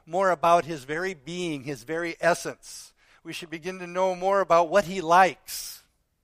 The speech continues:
what brings him pleasure, and of course, more about what brings him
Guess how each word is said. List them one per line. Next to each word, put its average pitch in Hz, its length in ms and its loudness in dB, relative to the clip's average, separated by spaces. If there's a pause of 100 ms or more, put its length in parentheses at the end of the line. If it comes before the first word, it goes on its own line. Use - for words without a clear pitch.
(300)
what 180 260 0
brings 208 300 0
him 202 200 -4
pleasure, 165 640 2 (1040)
and 175 120 -6
of 170 80 -10
course, 180 300 0
more 170 300 0
about 156 260 2
what 147 180 -4
brings 151 260 -12
him 135 340 -10